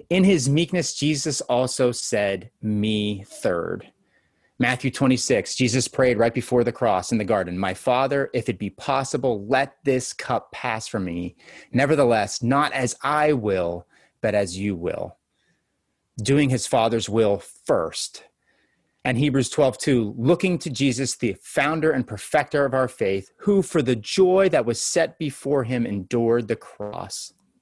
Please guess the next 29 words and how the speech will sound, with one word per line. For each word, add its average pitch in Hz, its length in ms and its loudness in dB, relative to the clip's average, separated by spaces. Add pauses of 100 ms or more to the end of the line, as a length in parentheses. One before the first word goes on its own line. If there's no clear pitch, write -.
(1300)
And 131 140 0
I 127 120 2
think 143 200 0
that 139 240 2
joy 160 240 6
that 151 120 6
was 135 140 0
set 151 160 2
before 147 380 0
him 120 100 0
was 98 200 -4
doing 127 340 2
his 98 160 -10
Father's 110 500 -2
will, 139 360 2
putting 104 340 -6
God 98 360 -2
first. - 640 -6 (840)
And 113 220 -4
second, 131 600 -2
that 113 220 -4
joy 127 220 2
that 123 140 2
was 110 120 -8
set 120 260 -4
before 113 360 -4
him 113 240 -4
was 92 260 -6
you, 95 460 -6